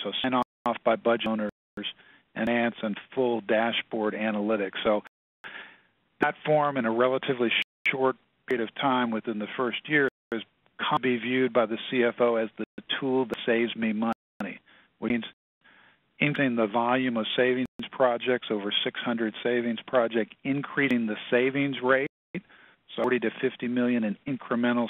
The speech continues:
savings, and bringing all the stakeholders involved into a common platform and lexicon. So hundreds of users across the organization and, uh, driving dramatic productivity. So category managers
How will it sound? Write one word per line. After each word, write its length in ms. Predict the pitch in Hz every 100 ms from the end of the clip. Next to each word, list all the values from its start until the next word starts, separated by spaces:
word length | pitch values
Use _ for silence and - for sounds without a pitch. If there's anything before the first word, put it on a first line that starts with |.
| -
savings, 440 | 113 113 113 107
and 180 | 107 104
bringing 380 | 117 151 156 131
all 360 | 135 131 147 156
the 120 | 123 -
stakeholders 800 | 139 135 - 120 110 - 107 104 - - - - - _ _ -
involved 400 | 135 127 135 117
into 300 | 113 107 120
a 40 | 107 - -
common 480 | 131 123 120 107 104 _ - - -
platform 600 | - 120 120 - 120 107
and 160 | 107 101
lexicon. 500 | 107 113 - 101 95
So 120 | - 90
hundreds 520 | - 160 165 160 131
of 160 | 123
users 380 | 107 120 131 151 - _ - 165 - _ - _ _ -
across 160 | 139 -
the 100 | -
organization 600 | 127 127 123 117 117 - 120 _ 120 120 -
and, 340 | - 113 107 104
uh, 120 | 107 101
driving 420 | 123 147 160 147
dramatic 640 | 139 139 139 147 - 143 -
productivity. 720 | 143 135 120 143 135 113 87
So 180 | - 104 -
category 440 | 143 143 143 131
managers 580 | 110 120 131 127 110 104